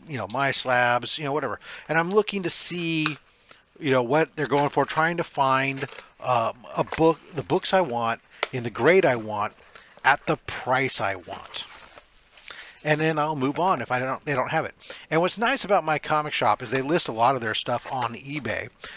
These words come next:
So when I'm checking eBay, I can sometimes be checking them too. And if I see their tag on it, because they have a special tag, then I know to go to that site because their website is always gonna be cheaper.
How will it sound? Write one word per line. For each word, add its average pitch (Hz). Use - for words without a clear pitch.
So -
when 127
I'm 123
checking 143
eBay, 127
I 110
can 104
sometimes 123
be 101
checking 104
them 127
too. 117
And 139
if 135
I 139
see 165
their 151
tag 170
on 107
it, 160
because 117
they 120
have 113
a 120
special -
tag, 185
then 180
I 175
know 185
to 170
go 175
to 175
that 160
site -
because 135
their 135
website 131
is 139
always 139
gonna 104
be 110
cheaper. -